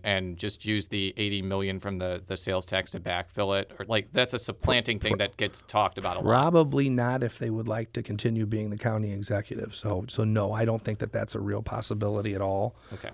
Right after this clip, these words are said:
Speaker 2: And if you look at our other dedicated taxes that we've had in Saint Louis County,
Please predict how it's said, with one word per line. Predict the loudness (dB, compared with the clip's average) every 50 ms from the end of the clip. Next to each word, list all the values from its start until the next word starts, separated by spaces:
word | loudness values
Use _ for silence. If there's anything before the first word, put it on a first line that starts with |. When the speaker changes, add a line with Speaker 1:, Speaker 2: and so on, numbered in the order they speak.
| 0 4
Speaker 2:
And | 6 6 8
if | 8 8
you | 8 10
look | 10 8 8
at | 8 6
our | 6 6 4
other | 4 2 2
dedicated | 2 2 2 2 2 0 0 0 0 0 0 0
taxes | 2 2 4 2 2 0 0 0 0 0
that | 0 0
we've | 0 0 0
had | 2 2 0 0 0
in | -2
Saint | 0 0 0 0 0
Louis | 0 -2 0
County, | 0 0 0 2 2 0 -2